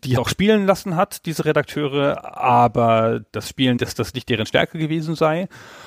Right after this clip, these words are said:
und dass man sich dann darauf beschränkt hat, denen einfach das zu zeigen und dann denen vorzuspielen und dann auf ihr Feedback zu hören,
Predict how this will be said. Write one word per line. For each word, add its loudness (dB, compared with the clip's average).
und 2
dass 2
man 2
sich -8
dann 2
darauf 0
beschränkt -4
hat, -2
denen -2
einfach -6
das -4
zu -6
zeigen 2
und -4
dann 2
denen 2
vorzuspielen 4
und -2
dann 2
auf 0
ihr 2
Feedback -2
zu -2
hören, 0